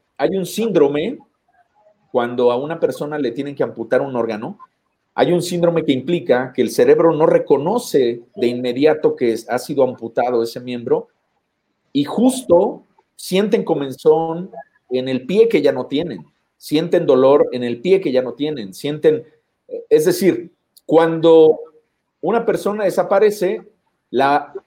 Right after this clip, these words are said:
la presencia de esa persona es mucho más fuerte y por lo tanto, todos los días, como tú dices, pues es una herida abierta, te despiertas con la esperanza,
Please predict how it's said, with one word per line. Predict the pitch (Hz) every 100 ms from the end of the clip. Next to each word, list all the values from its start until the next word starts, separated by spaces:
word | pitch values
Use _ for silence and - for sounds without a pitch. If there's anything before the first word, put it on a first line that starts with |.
| -
la | 143 147
presencia | 175 165 - 226 262 220 180
de |
esa | 190 208
persona | 170 135 170 170 208 320 _ - _ _
es | 156 170
mucho | 180 - 147
más | 139 180 185
fuerte | - 165 190 170
y | 123
por | 120
lo | 117 117
tanto, | 151 170 175 - _ _ _ -
todos | 151 151
los | 123
días, | 139 147
como | - 113
tú | 139
dices, | 139 139 143 139 - _ _ _
pues | 117 117
es | 151
una | 165 151
herida | 127 143 165 151
abierta, | 147 156 156 156 139 143 _ _ _ _ _ _
te | 135
despiertas | 131 131 180 175 190 -
con | 151
la | 135
esperanza, | 131 143 139 147 147 175 196 -